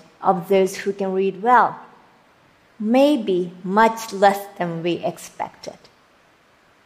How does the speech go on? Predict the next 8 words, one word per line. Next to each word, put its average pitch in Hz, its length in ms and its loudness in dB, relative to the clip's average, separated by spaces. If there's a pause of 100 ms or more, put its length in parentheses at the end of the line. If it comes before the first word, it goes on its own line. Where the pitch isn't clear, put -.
(1500)
How 320 300 4
we 247 160 2
humans 185 720 0 (840)
will 214 320 2 (200)
coexist 214 720 2
with 185 220 0
A 160 220 2
I 143 340 0